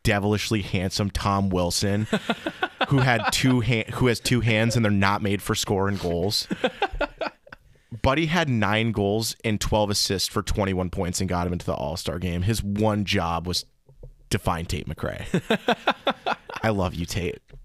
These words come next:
Speaker 1: Come back to me. <laughs> You broke me first. <laughs>
Speaker 2: She's getting texts from her exes right now.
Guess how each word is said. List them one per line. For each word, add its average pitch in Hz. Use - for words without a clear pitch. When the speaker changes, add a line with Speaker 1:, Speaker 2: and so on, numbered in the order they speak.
Speaker 1:
Come 117
back 87
to 104
me. 120
<laughs> 277
You 127
broke 110
me 92
first. -
<laughs> -
Speaker 2:
She's 123
getting 127
texts 113
from 110
her 98
exes 95
right 95
now. 104